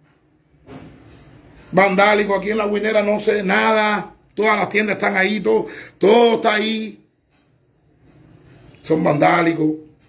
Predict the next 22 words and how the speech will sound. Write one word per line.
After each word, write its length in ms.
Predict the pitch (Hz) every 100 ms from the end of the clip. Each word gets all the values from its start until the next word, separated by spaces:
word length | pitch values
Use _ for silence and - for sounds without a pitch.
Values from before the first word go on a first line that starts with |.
| _ _ _
Ah, 180 | - 185
claro, 300 | 196 185 185
no 140 | 175 170
tienen, 360 | 180 185 - - _ _ -
todos 280 | 180 196
su 120 | 185 170
fami-, 340 | 175 190 -
todos 300 | 214 220 190
somos 240 | 220 202
humildes. 380 | 170 180 170 170 - -
Todos 180 | 208 208
los 100 | 180
padres, 260 | 202 196 180
los 80 |
manifestantes 500 | 170 170 170 196 180
de 60 | 175
La 120 | 165
Guinera, 280 | 170 202 180 - -
somos 280 | - 180 180
humildes. 400 | 165 160 151 160 - _ _ _ _ _ _ _ _ _ _ _ - - - - - - - - - - - - - - - - - - - - - - - - - - - - - - - -
El 160 | 135 147
abuso 440 | 139 175 - -